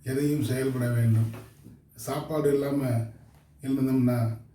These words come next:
உடம்பும் மனசும் சோர்வாயிரும். நேரத்துக்கு சாப்பிடணும், நேரத்துக்கு தூங்கணும். தூக்கம் என்பது நிம்மதி இல்லை என்றால் தூக்கமே வராது. இறைவனை நாடி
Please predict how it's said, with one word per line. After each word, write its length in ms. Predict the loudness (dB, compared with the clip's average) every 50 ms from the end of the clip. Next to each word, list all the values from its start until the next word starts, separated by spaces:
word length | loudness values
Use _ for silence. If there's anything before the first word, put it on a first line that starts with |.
| -20 -20 -14 -8 -6
உடம்பும் 420 | -4 -2 -2 -2 -2 0 0 2 2
மனசும் 420 | 2 2 2 0 -2 -2 -4 -2 -2
சோர்வாயிரும். 680 | -2 -2 0 0 2 4 4 4 4 4 4 2 0 -2 -10 -18 -20 -20 _ _ _ _ -12 -6 -4
நேரத்துக்கு 440 | -2 -2 -2 -2 -4 -4 -2 -2 -2 0 0
சாப்பிடணும், 580 | 0 0 0 0 2 4 6 6 4 4 0 -4 -12 -8 -6 -4
நேரத்துக்கு 440 | -4 -2 -2 -4 -4 -4 -4 -4 -4 -2 -2
தூங்கணும். 420 | 0 2 2 4 4 2 2 0 -4 -14 -20 -20 _ -20 _ _ _ _ _ -8
தூக்கம் 400 | -6 -4 -4 -2 -2 0 0 2 2
என்பது 320 | 2 2 2 2 2 4 4 4 2 -2 -6 -4 -2
நிம்மதி 320 | -2 0 2 2 2 2 2 2
இல்லை 160 | 2 2 2 2 2
என்றால் 360 | 2 0 0 2 2 2 2 0 -2 -8 -14 -18 -18 -18 -20 -20 -20 -20 -10 -6
தூக்கமே 440 | -6 -4 -2 0 0 0 0 0 0 2 4
வராது. 360 | 4 4 4 4 2 2 0 -2 -4 -12 -20 -20 -20 -20 -20 -20 -20 _ _ -10 -4
இறைவனை 400 | -2 0 2 2 2 2 0 0 -2 0
நாடி 280 | 0 0 0 0 0